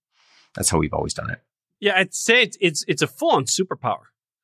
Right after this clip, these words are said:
Speaker 2: because this is not accessible to companies as soon as they get to not even that large.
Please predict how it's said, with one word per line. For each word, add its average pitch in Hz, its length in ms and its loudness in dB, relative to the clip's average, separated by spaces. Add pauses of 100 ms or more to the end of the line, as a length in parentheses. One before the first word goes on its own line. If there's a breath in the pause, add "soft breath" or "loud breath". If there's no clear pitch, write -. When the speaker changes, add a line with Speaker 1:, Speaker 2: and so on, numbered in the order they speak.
(200)
Speaker 2:
because 196 360 2
this 214 160 -6
is 180 80 -10
not 165 380 6
accessible 151 1000 0
to 151 120 -8
companies 170 580 -4
as 127 120 -4
soon - 460 2
as 208 180 0
they 180 140 4
get 165 420 0
to 156 180 0
not 196 240 4
even 320 300 2
that 240 240 2
large. 190 840 4